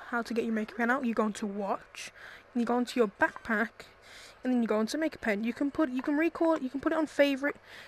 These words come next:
just put it on your back, or you can just press use just to, you know. So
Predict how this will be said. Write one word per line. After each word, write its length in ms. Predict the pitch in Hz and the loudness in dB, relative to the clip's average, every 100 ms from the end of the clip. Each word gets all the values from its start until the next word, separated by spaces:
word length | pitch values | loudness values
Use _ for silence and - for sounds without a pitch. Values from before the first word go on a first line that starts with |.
| - | -18
just 120 | - | -2
put 140 | 277 | 0
it 100 | 262 | 2
on 100 | 277 | 2
your 100 | 262 | 2
back, 360 | 226 220 220 - - - - | 4 4 4 0 -16 -12 0
or 180 | 240 233 | 2 4
you 60 | |
can 120 | 233 | 2
just 140 | 220 - | -4 0
press 220 | 233 - | -2 0
use 200 | 214 208 - | -4 -4 -6
just 320 | 226 - - | -6 -6 -8
to, 180 | - 208 - | -6 -6 -6
you 80 | 240 | -4
know. 200 | 190 214 - - - - - - - - - - | -4 -4 -8 -12 -16 -16 -20 -20 -18 -18 -16 -4
So 340 | 226 220 214 | 2 2 2